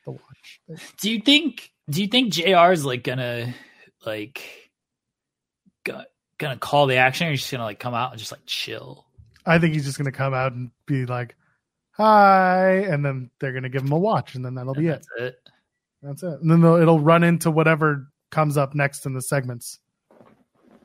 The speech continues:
Speaker 2: I, I hope that, uh, Shai Gilgeous-Alexander is, is there tonight. Uh, I, I hope Chet Holmgren is there, and, you know, so A E W can see what real superstars <laughs> look like.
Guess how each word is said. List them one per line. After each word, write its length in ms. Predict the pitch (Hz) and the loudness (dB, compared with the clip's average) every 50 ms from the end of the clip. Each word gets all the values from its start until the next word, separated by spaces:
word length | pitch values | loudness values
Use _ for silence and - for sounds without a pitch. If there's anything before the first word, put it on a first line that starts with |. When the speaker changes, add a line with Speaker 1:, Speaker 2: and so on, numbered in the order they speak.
| _ _ _ _ _ _ - - - - - _ _ _ _ _ - | _ _ _ _ _ _ -20 -20 -20 -20 -20 _ _ _ _ _ 2
Speaker 2:
I, 340 | 143 156 170 175 170 170 165 | 4 4 6 6 6 4 4
I 180 | 156 156 160 156 | 4 4 4 4
hope 240 | 165 170 185 - - | 2 0 -2 -2 -4
that, 180 | 170 160 156 | -4 -2 0
uh, 220 | 156 151 151 139 135 | 0 0 0 0 -2
Shai 240 | - - 185 165 | -2 0 0 0
Gilgeous-Alexander 1500 | 151 160 160 156 156 151 131 151 156 143 - - - 156 156 151 147 143 131 123 143 143 156 165 170 170 175 180 170 - _ _ _ _ _ - | 2 0 0 0 0 -2 0 0 -2 -2 -2 0 2 2 4 4 2 0 -2 -2 0 0 0 2 2 2 2 0 -2 -6 _ _ _ _ _ -4
is, 320 | 151 151 151 147 143 143 | -2 -2 -2 -4 -6 -6
is 200 | - 151 147 139 | -6 -4 -2 0
there 320 | 143 156 160 170 170 180 170 | 2 4 4 4 4 2 0
tonight. 680 | - - 165 151 151 160 170 196 208 - - - - - _ _ _ _ _ _ - | -2 -4 -4 -2 -2 -2 -2 -2 -4 -6 -12 -14 -14 -16 _ _ _ _ _ _ -8
Uh, 520 | 127 135 135 127 127 131 127 127 120 - - - - - - - 139 _ _ _ _ _ - - - - _ _ _ _ - | -6 -6 -4 -4 -4 -2 -2 -4 -4 -6 -10 -18 -20 -20 -20 -20 -20 _ _ _ _ _ -20 -20 -20 -20 _ _ _ _ -8
I, 300 | 123 131 131 120 123 131 | -6 -6 -4 -4 -4 -4
I 40 | 131 | -2
hope 300 | 143 147 143 139 - - | -2 -2 -4 -6 -8 -8
Chet 260 | - - 170 143 - | -4 -2 -2 -2 0
Holmgren 600 | - 151 156 160 165 151 165 165 165 175 180 180 - _ _ _ - | 0 -2 -2 0 -2 -2 -2 -2 -2 -2 -4 -6 -10 _ _ _ -6
is 180 | 160 156 143 | -6 -4 -4
there, 480 | 147 151 156 156 165 175 185 202 190 - _ _ _ _ _ _ _ _ _ | -2 0 0 2 2 0 -2 -2 -4 -10 _ _ _ _ _ _ _ _ _
and, 760 | 117 117 120 120 120 120 120 120 117 117 120 131 170 180 _ | -12 -10 -10 -10 -10 -10 -12 -12 -14 -14 -16 -18 -20 -20 _
you 140 | - 135 131 | -14 -12 -10
know, 260 | 127 123 123 127 139 139 | -8 -8 -8 -8 -8 -6
so 220 | - 139 123 113 | -6 -6 -4 0
A 120 | 131 131 | 0 0
E 120 | 139 139 131 | 0 0 0
W 340 | 135 135 131 139 143 143 139 | -2 -2 -2 -2 -2 -2 -2
can 300 | - 135 123 127 120 117 | -4 -4 -4 -6 -8 -10
see 200 | - - 139 139 | -8 -8 -6 -6
what 220 | 135 135 127 123 | -4 -6 -6 -4
real 180 | 127 131 135 135 | -4 -2 -2 -2
superstars 680 | - - 123 117 - 107 - - 110 101 104 - - - | -4 -6 -10 -10 -12 -14 -12 -12 -12 -12 -12 -12 -12 -12
<laughs> 0 | |
look 200 | 123 107 - - - | -12 -14 -14 -16 -18
like. 260 | - - - 139 | -20 -18 -16 -16